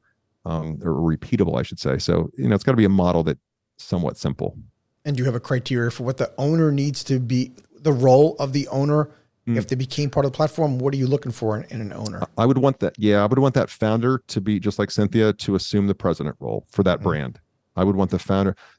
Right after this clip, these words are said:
Speaker 1: There's a reason the brand was successful in the first place. The reason we'd look at it in the first place, because the founder's probably pretty damn good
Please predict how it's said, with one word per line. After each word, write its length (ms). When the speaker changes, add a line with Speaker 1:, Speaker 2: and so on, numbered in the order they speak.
Speaker 1:
There's 120
a 60
reason 280
the 60
brand 260
was 120
successful 420
in 40
the 60
first 240
place. 120
The 80
reason 400
we'd 200
look 220
at 120
it 20
in 80
the 60
first 260
place, 200
because 420
the 100
founder's 380
probably 260
pretty 220
damn 200
good 300